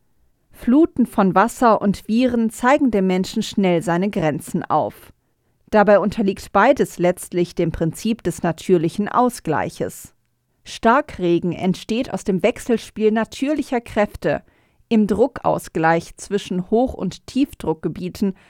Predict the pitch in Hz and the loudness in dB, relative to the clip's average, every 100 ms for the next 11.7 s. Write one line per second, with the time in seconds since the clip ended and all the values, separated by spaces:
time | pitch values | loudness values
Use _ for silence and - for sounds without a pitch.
0 | _ _ 240 240 - 196 - 220 - 196 | _ _ 2 2 0 -2 0 -2 0 -2
1 | - 160 - - 196 214 - - 208 254 | -2 -4 -4 0 0 0 -6 0 2 2
2 | - 233 185 165 160 180 180 - 190 - | 0 0 2 4 4 4 2 0 -4 -6
3 | - 160 196 190 247 - - 143 151 - | -2 0 2 2 2 -2 -2 -2 0 -4
4 | 175 - 254 - 202 160 - - 185 196 | -4 -2 -2 0 0 0 -4 0 0 2
5 | 214 196 190 175 - 180 165 165 196 196 | 0 2 2 -2 -2 0 0 2 0 -2
6 | - 208 165 143 - - 165 160 - - | 0 4 4 0 -6 0 0 0 -6 -4
7 | 147 147 135 - - 156 143 - - - | -2 -2 -4 -8 -6 -4 -4 -8 -12 -16
8 | _ _ _ _ _ - 208 190 - - | _ _ _ _ _ 0 2 0 -8 -12
9 | 202 - 214 202 190 165 - 254 247 165 | -12 -6 -2 0 2 0 0 4 4 4
10 | - - - _ - 208 190 247 339 - | -4 -16 -20 _ 2 4 6 2 0 -4
11 | 165 165 160 - 170 170 165 | -2 0 -2 2 2 2 -2